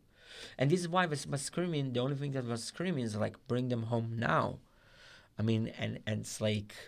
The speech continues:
it's so amazing how, how many people around the world is, like, united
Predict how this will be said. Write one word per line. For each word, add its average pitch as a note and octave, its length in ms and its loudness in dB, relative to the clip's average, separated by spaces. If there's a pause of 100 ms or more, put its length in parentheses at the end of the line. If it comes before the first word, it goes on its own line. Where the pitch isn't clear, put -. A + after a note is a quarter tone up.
(540)
it's - 160 -10
so C3+ 240 4
amazing B2+ 640 2 (160)
how, B2 300 2 (300)
how A#2+ 320 2
many A#2 300 2
people - 640 -6
around A2+ 300 0
the A2 80 -2
world A#2+ 540 2
is, G#2+ 180 -6
like, A2+ 220 -6
united A2 600 4